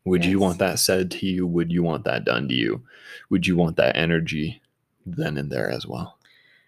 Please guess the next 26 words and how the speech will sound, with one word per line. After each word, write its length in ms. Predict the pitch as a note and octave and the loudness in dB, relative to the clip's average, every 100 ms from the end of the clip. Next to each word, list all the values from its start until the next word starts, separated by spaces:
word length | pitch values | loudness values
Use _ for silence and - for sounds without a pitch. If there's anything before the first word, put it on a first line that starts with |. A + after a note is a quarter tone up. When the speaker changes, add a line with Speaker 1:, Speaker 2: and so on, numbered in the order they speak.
| _ | _
Speaker 2:
And, 180 | A3 A#3 | -6 0
like, 400 | B3 A#3 - - - _ _ _ _ _ _ _ _ _ G#3 | 0 0 -4 -14 -20 _ _ _ _ _ _ _ _ _ -4
honestly, 760 | A3+ A#3 A#3 B3 A#3+ A#3+ A#3+ - _ _ _ - _ _ _ _ _ | 0 0 0 -2 0 0 -2 -8 _ _ _ -20 _ _ _ _ _
so 280 | - C#4+ D4 | -4 0 2
I 120 | - C4+ | 4 4
heard 180 | A#3 | 4
the 100 | G3+ | 4
other 160 | F#3+ F#3 | 4 2
day, 500 | F#3 F3+ F3 - - _ - | 2 2 2 -2 -8 _ -2
you 200 | G#3 A3+ | 2 4
never 380 | A#3+ C#4 C#4 | 4 4 4
lo-, 240 | G#3 F3 - | 4 2 2
like, 280 | G3+ F#3 - | 2 2 0
y-, 320 | G#2+ - - | -12 -18 -14
sometimes 540 | E3+ - C4+ C4 B3+ G#3+ | -4 0 0 2 2 2
you 60 | |
think 320 | G3+ G3+ F#3 G3 | 0 0 0 0
you 60 | |
don't 120 | G3+ F3+ | 0 0
love 160 | F#3 | 0
each 180 | G3+ G3+ | 0 0
other 180 | G3 F#3+ | -2 2
or 140 | G3 F#3 | 4 4
love 200 | G3+ G3 | 6 6
yourself, 540 | G#3 G3+ G#3 G#3 - | 6 4 2 2 0
but 260 | - D#3 - | 0 0 0